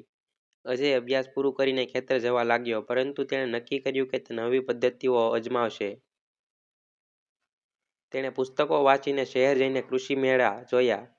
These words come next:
નિષ્ણાંતો સાથે વાત કરી. એણે ડ્રિપ સિંચાઈ, નવા બીજ અને જમીન સુધારવાની રીત શીખી લીધી. ગામના લોકો મજાક ઉડાડતા, "છોકરો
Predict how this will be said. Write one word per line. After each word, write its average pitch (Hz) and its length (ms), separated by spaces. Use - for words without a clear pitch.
નિષ્ણાંતો 147 600
સાથે 135 300
વાત 127 340
કરી. 107 320
એણે 131 220
ડ્રિપ 135 340
સિંચાઈ, 139 420
નવા 123 300
બીજ 135 240
અને 131 180
જમીન 123 300
સુધારવાની 127 560
રીત 127 220
શીખી 131 340
લીધી. 117 280
ગામના 127 360
લોકો 139 280
મજાક 127 320
ઉડાડતા, 123 460
"છોકરો 135 420